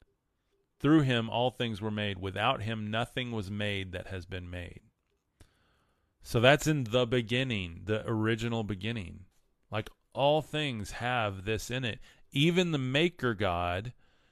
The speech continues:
that may have fashioned this physical realm that we're in, Christ is still showing through. The light, the Buddha of light,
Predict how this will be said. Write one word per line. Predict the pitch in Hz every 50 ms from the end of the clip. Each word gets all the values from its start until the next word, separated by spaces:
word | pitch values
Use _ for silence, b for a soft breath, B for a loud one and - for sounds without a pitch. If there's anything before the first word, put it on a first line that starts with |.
| - - -
that | 113 110
may | 117 127 143 165
have | 165 131 -
fashioned | - - - 147 135 143 156 143 - - 135 123 120 117 113 113 110
this | 104 107 113 104 - -
physical | - - 123 117 110 117 95 110 107 98
realm | 98 107 107 113 117 117 110 104
that | 98 95
we're | 92 92 92 87
in, | 95 120 151 143 104 92 98 117 131 131 - _ _ _ _ _ _ _ _ _ _ _ _ _ _ _ _ _ _ _ _ _ _ _ _ _ _ _ _ _ _ _ _ _ _ _ _ _ _ _ _ _ _ _ _ _ -
Christ | - - 131 123 120 120 - - -
is | - 107
still | - - - 117 110 107 104 104
showing | - - - 104 98 95 95 92 90
through. | - - 98 95 92 92 95 - _ _ _ -
The | - 98 104 95
light, | 95 98 104 107 107 110 104 92 - - - - - _ _ _ - -
the | 104
Buddha | 95 90 110 113 113 113 117
of | 113 113 113 107 98
light, | 107 107 107 107 107 110 110 110 - - -